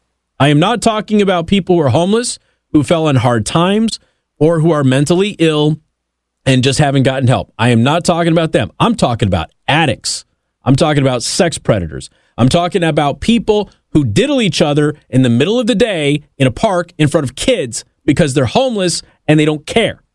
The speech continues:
That's what I'm talking about. And the reality of homeless people in this country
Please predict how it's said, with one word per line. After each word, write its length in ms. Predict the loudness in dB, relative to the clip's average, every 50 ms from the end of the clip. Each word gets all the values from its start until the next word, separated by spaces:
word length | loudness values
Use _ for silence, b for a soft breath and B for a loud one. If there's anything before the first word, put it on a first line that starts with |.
| _ _ _ _
That's 400 | -10 -4 -2 0 0 0 0 -2
what 80 | -2 0
I'm 140 | 0 2 2
talking 340 | 2 2 0 0 0 -2 -2
about. 300 | -2 -2 -4 -6 -10 _ _ _ _ _ _ _ _ _ 0
And 180 | 0 2 2 2
the 280 | 2 2 0 -2 -4 -6 -6
reality 1120 | -2 0 0 2 2 2 2 0 0 0 -2 -2 0 -2 -2 0 0 0 0 2 0 -2 -4 _ _ _ _ _ _ _ _ _ _ _ _ _ _ _ _ _ _ _ _ _ -2
of 160 | -2 0 0
homeless 640 | 0 0 0 0 0 0 0 -2 -2 -6 -10 -14 -18 _ _ _
people 480 | 0 0 0 0 0 0 0 0 -2 -6 _ _ 0
in 140 | 0 2 2
this 160 | 0 0 0
country 540 | -2 -2 -2 -2 -2 0 0 0 -2 -4